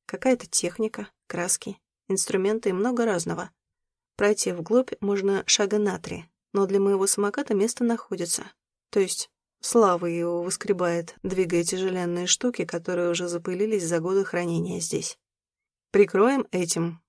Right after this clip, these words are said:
Он достал моток серых обоев и закутывает в них самокат,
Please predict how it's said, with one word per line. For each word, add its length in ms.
Он 160
достал 440
моток 420
серых 360
обоев 500
и 60
закутывает 600
в 80
них 160
самокат, 560